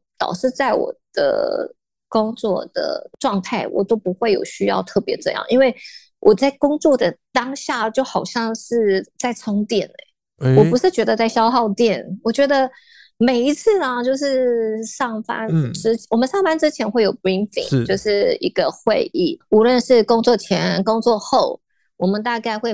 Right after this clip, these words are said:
Speaker 1: briefing 的状态不一样。那工作后我们是会互相去讨论说，“哦，我们今天可能需要改进，或者是今天的 tempo 哪些需要去注意的。”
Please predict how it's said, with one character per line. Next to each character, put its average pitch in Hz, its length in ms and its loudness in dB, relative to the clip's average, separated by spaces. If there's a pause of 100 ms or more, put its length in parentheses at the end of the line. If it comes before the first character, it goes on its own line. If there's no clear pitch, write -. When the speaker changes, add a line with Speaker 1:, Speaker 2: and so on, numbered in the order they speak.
(160)
Speaker 1:
briefing 208 340 -4
的 175 100 -4
状 185 240 -6
态 180 160 -6
不 190 180 -2
一 110 140 -6
样。 143 240 -4 (540)
那 247 300 0
工 247 160 2
作 254 140 2
后 240 180 0
我 170 60 0
们 175 160 0
是 196 180 -6
会 208 220 -2
互 208 180 0
相 196 560 -2
去 - 120 -10
讨 - 220 -8
论 190 200 -4
说 190 240 -6
，“哦， 220 40 -4
我 220 40 -6
们 196 100 -10
今 202 240 -2
天 202 160 -4
可 196 140 -10
能 170 100 -8
需 - 160 -6
要 185 140 2
改 185 300 -6
进， 196 400 -4
或 185 100 2
者 160 80 0
是 180 140 -6
今 185 180 -2
天 190 160 2
的 185 140 0
tempo 190 500 -4 (380)
哪 156 160 -2
些 208 360 2
需 196 280 4
要 185 480 2
去 180 300 0
注 196 320 -2
意 185 180 -2
的。” - 260 -6